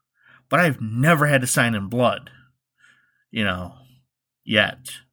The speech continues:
Claire gets her surgery, sees Toxie for the first time, and falls even more in love with him.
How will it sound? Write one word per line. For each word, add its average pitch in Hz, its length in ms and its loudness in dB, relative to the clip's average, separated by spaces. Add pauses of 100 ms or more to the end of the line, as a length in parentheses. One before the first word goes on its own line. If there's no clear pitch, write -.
(1000)
Claire 254 220 4
gets 233 220 0
her 196 80 0
surgery, 185 520 2 (220)
sees 220 280 2
Toxie 202 440 0
for - 80 -4
the 127 100 0
first 113 260 -2
time, 123 300 0
and 143 160 -2
falls 127 380 2
even 123 300 0
more 120 320 2
in 123 120 2
love 113 220 2
with 123 180 0
him. 104 200 -2